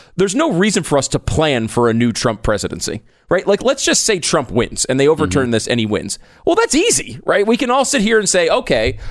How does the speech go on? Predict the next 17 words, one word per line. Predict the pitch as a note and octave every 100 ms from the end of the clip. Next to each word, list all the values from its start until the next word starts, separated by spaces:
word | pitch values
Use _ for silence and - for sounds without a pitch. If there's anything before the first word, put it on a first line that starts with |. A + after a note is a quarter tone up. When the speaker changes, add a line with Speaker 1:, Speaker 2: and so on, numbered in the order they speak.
| -
Speaker 1:
our | F#3+
republic | A3+ - G3 G3 F#3
might | F3 F#3+
be | F#3+
safe | - B2 G#2
for | A#2+
the |
next | A2+ G#2
four | - G2+
years," | F#2+
whatever | F3+ B3 A#3+
you | F#3
think | - A#2+
on | F#2
that | F2+ F2+
issue, | F#2 -
right? | E2+ A2+